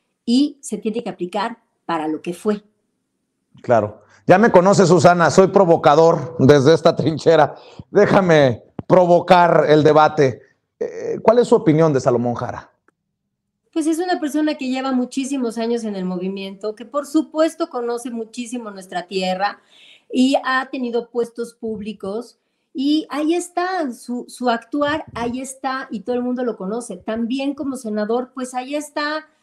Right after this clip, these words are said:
Speaker 1: su, em, eh, pues sus evaluaciones de las leyes que ha presentado, qué cosas han, han, eh, caminado legislativamente hablando, ¿no?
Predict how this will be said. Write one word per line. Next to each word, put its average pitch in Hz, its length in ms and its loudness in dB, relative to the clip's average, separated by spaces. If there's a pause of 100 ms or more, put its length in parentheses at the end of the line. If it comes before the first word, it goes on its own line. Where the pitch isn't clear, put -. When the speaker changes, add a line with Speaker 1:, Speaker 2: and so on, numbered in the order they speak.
Speaker 1:
su, 294 600 -2
em, 202 760 -6 (320)
eh, 165 320 -10
pues 180 180 -12
sus 196 240 -12
evaluaciones 208 960 -2
de 202 220 -2
las 196 200 -4
leyes 262 320 -4
que 226 120 -2
ha 233 140 -2
presentado, 240 920 -4 (280)
qué 240 160 -8
cosas 247 360 -6
han, 240 200 -8 (200)
han, 214 680 -10
eh, 175 460 -10 (280)
caminado 220 640 -6
legislativamente 208 880 -10
hablando, 214 640 -8
¿no? 226 280 -12